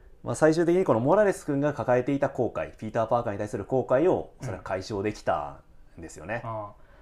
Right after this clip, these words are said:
Speaker 2: あの、まあ、モラレス君はピーターが死んだ後スパイダーマンになったから、
Speaker 1: うんうん。
Speaker 2: なんつうんだろう。まあ、勝手に二代目やってるみたいな
Speaker 1: はいはいはい。
Speaker 2: もんだよね。
Speaker 1: うんうん。
Speaker 2: だからそれをピーター、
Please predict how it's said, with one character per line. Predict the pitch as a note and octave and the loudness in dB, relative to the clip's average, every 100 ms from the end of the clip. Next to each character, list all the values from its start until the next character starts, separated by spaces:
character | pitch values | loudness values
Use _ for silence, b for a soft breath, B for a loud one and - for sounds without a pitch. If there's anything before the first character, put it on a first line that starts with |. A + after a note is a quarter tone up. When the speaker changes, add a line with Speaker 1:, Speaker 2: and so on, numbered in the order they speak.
| b - | b -6
Speaker 2:
あ | B2+ C3 | -2 -2
の、 | B2 A#2+ B2 - | -2 -6 -8 -10
ま | G3+ G#3 | -4 -2
あ、 | |
モ | A3 | 0
ラ | A#3 | 0
レ | A3 | -2
ス | - | -2
君 | D#3+ C#3 | -6 -2
は | C#3 C#3+ B2 - | 0 0 -2 -4
ピ | |
ー | G3+ | -2
タ | F3+ | 0
ー | |
が | C3 | 0
死 | - D3+ | -4 -8
ん | D#3+ | -6
だ | F3 | -6
後 | E3+ | -6
ス | - | -6
パ | C#3 | -4
イ | C#3 | -4
ダ | |
ー | C#3+ | -4
マ | B2+ | -4
ン | |
に | A2 | -6
な | |
っ | A2 | -10
た | A2+ | -10
か | A2 | -2
ら、 | B2+ A2+ | 0 0
Speaker 1:
う | |
ん | |
う | A2+ | -4
ん。 | F#2 F#2+ F#2 D2+ - | -10 -12 -14 -16 -8
Speaker 2:
な | C3+ | -8
ん | C3 | -6
つ | |
う | A#2+ | -10
ん | |
だ | G2+ | -14
ろ | - - | -16 -6
う。 | |
ま | F#3+ | -4
あ、 | D3 - - - - - - - - - | -4 -10 -20 -20 -20 -20 -20 -20 -20 -6
勝 | - - | -4 -2
手 | C#4 | 0
に | C#4+ | 0
二 | G#3+ | 2
代 | G#3 G#3 | 6 6
目 | G3+ | 4
や | F#3+ | 0
っ | - | 0
て | |
る | A#2+ | -4
み | A2 | -6
た | G#2 | -10
い | |
な | G2 - | -8 0
Speaker 1:
は | B2 | 2
い | G#2 | 2
は | A2+ | 0
い | F#2+ | 0
は | G2+ | -2
い。 | E2 - | -4 -6
Speaker 2:
も | C#3+ | -6
ん | C3 | -4
だ | G2+ | -6
よ | |
ね。 | C3+ E3 - | -8 -8 -10
Speaker 1:
う | |
ん | |
う | A2 | -10
ん。 | E2+ G3+ | -10 -8
Speaker 2:
だ | |
か | F3+ | -6
ら | E3 | -4
そ | F3 | -2
れ | G3 | 2
を | A3 | 0
ピ | - E3 | 0 -2
ー | |
タ | |
ー、 | D#3+ | 2